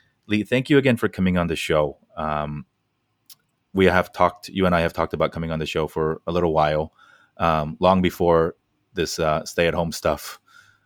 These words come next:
happened. And, and so I, I'm grateful to hear your story.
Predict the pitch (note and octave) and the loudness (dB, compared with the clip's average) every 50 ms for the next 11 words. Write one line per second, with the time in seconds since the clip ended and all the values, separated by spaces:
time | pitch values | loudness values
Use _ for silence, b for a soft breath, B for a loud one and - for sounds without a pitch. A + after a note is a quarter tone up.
0 | b b _ _ _ _ _ - E2+ E2 - D#2 D#2 F2+ G#2+ - - _ b b | b b _ _ _ _ _ -2 0 0 0 0 -2 -4 -6 -8 -10 _ b b
1 | b b b - G#2 G#2+ G#2+ G#2 F#2+ - A2 G2 F#2+ F2+ F2+ F2+ - - F#2+ G2+ | b b b -4 -2 0 2 0 2 4 4 6 6 6 4 2 0 0 0 2
2 | G#2 G2+ G#2 G2+ F2+ G#2 G#2 A2 G2 - A#2 G#2 - - G#2 F2 G2 F#2+ F#2+ F#2 | 2 2 2 0 2 2 2 2 2 0 -2 -2 0 -2 -2 0 2 2 4 4
3 | F#2+ D#2 F#2 F#2+ F2+ - - - F2+ E2 D#2+ D#2+ D#2 D2+ D#2 - | 2 2 0 0 0 -2 -2 -4 -2 0 0 0 0 -2 -4 -6